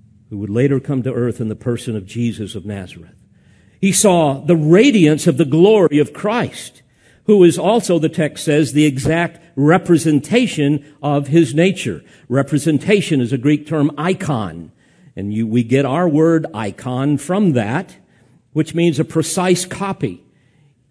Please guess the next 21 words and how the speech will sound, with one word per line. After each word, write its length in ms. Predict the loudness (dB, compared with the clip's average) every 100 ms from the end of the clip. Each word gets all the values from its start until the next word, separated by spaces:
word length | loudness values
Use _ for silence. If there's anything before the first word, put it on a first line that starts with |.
| _ _ _
He 480 | -4 -2 0 0 -2 -8 _ _ -10
is 160 | -8
the 80 | -10
perfect 440 | -4 -2 0 -4 -2
reproduction, 880 | 2 2 2 -2 -2 -4 -4 -8
if 160 | -6 -4
you 80 | -2
will, 200 | -2 -2
of 100 | -4
God. 400 | -6 -6 -10 -16 _ _ _ _ _ _
You 60 | -2
remember 340 | 0 2 0
in 140 | 0 -2
John 280 | -2 -2
ten 220 | -2 -2 0
thirty, 320 | 0 0 -2
Jesus 560 | -4 -4 -4 -6 -8
said, 280 | -6 -4 -4
"I 320 | -6 -6 -4
and 340 | -4 -2 -2
the, 80 | -2